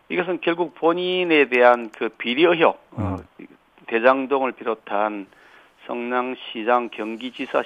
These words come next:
Speaker 1: 시절에 이-, 이루어졌던 각종 개발 비리 의혹,
Speaker 2: 네.
Speaker 1: 그 설계자 몸통이라고 하는 국민적 비난의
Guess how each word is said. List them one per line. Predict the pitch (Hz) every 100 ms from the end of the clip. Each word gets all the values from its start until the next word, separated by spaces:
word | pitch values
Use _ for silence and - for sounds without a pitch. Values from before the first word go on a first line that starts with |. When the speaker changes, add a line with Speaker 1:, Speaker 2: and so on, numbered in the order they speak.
| -
Speaker 1:
시절에 | 120 110 110
이-, | 117 -
이루어졌던 | 117 120 110 104 - 110 98
각종 | 110 - - 131 -
개발 | 143 156 135
비리 | - 110
의혹, | 113 113 110 92 247
Speaker 2:
네. | 92 85 120 220 - -
Speaker 1:
그 | 135 139 -
설계자 | 165 156 156 139 117 104 101
몸통이라고 | 113 147 151 - 160 139 113 107
하는 | 101 101 113 123 104
국민적 | - 156 160 135 113
비난의 | - 139 123